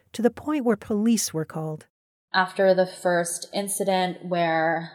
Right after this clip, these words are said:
Speaker 2: my ex was taken to jail, I went back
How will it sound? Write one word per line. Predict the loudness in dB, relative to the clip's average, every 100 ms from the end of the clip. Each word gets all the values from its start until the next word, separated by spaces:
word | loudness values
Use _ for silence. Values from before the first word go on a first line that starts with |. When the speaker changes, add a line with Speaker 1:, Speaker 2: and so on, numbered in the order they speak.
| -14 0
Speaker 2:
my | 0
ex | 2 0 0 -6 -14 -4
was | 0 2 0 -2 -8 -14 _ -2
taken | -2 -2
to | -6 -4
jail, | 0 2 2 0 -2 -8 _ _ 0
I | 6
went | 6 6
back | 6 6 4 2